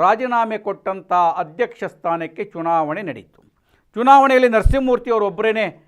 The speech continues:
ನಾಮಪತ್ರ ಸಲ್ಲಿಸಿದ್ರೆ ಅವಿರೋಧವಾಗಿ ಆಯ್ಕೆಯಾಗಿದ್ದಾರೆ. ಇದು ಒಂದು ಗಮನಕ್ಕೆ. ಇನ್ನೊಂದು ಅಂತಂದರೆ ಈ ನರಸಿಂಹಮೂರ್ತಿ, ಇವ್ರನ್ನ ಚಿಕ್ಕ ನರಸಿಂಹಮೂರ್ತಿ ಅಂತ ಕರೆಯೋದು ಜಾಸ್ತಿ, ಇಲ್ಲಿ ಇಬ್ಬರು ನರಸಿಂಹಮೂರ್ತಿಗಳಿದ್ದಾರೆ. ಈ ಚಿಕ್ಕ ನರಸಿಂಹಮೂರ್ತಿಯ ಯೋಗ ಯೋಗವೋ ಏನೋ ಗೊತ್ತಿಲ್ಲ.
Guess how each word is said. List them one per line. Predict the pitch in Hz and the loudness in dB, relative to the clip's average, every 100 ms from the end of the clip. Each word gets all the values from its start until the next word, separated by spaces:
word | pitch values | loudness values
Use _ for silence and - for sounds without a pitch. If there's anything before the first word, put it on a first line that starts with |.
| _ _ - | _ _ 0
ನಾಮಪತ್ರ | 196 220 196 196 170 | 0 2 -4 -6 -6
ಸಲ್ಲಿಸಿದ್ರೆ | 180 196 190 147 185 196 | -6 -8 -12 -12 -2 0
ಅವಿರೋಧವಾಗಿ | 170 202 226 190 156 170 220 | 0 0 0 0 -2 -2 0
ಆಯ್ಕೆಯಾಗಿದ್ದಾರೆ. | 175 160 - 139 117 117 98 95 90 135 165 113 _ 156 | -2 -2 -6 -6 -6 -14 -14 -14 -8 -4 -4 -6 _ -16
ಇದು | 170 196 139 | -12 -8 -8
ಒಂದು | 139 147 | -8 -8
ಗಮನಕ್ಕೆ. | 110 78 76 _ 95 _ _ _ _ _ _ _ - | -10 -14 -20 _ -20 _ _ _ _ _ _ _ -10
ಇನ್ನೊಂದು | 240 294 269 269 | -2 -2 0 -2
ಅಂತಂದರೆ | 233 254 262 233 - _ _ _ _ | 0 0 2 0 -2 _ _ _ _
ಈ | 196 196 190 | -10 -6 -4
ನರಸಿಂಹಮೂರ್ತಿ, | 196 - 277 262 220 196 - 113 104 | -6 -6 -4 -2 -2 -4 -6 -18 -12
ಇವ್ರನ್ನ | 156 185 - | -10 -10 -12
ಚಿಕ್ಕ | 214 214 233 | -16 -6 -6
ನರಸಿಂಹಮೂರ್ತಿ | 226 220 208 202 - 190 | -6 -8 -8 -10 -10 -10
ಅಂತ | 180 196 | -10 -8
ಕರೆಯೋದು | 165 175 147 147 | -6 -6 -4 -4
ಜಾಸ್ತಿ, | 139 147 | -4 -8
ಇಲ್ಲಿ | 147 | -12
ಇಬ್ಬರು | 160 202 175 | -8 -8 -8
ನರಸಿಂಹಮೂರ್ತಿಗಳಿದ್ದಾರೆ. | 156 165 156 135 - 170 123 87 82 _ _ _ 165 | -10 -10 -10 -10 -8 -8 -8 -12 -20 _ _ _ -16
ಈ | 175 | -14
ಚಿಕ್ಕ | 220 214 285 269 | -14 -10 -4 -2
ನರಸಿಂಹಮೂರ್ತಿಯ | 254 247 254 247 233 240 226 208 175 | -4 -6 -6 -6 -8 -4 -2 -2 -2
ಯೋಗ | 208 226 254 240 220 | -2 2 2 4 0
ಯೋಗವೋ | 214 208 226 202 | 0 -2 -2 -2
ಏನೋ | 226 202 | -4 -8
ಗೊತ್ತಿಲ್ಲ. | 208 - 139 | -10 -8 -10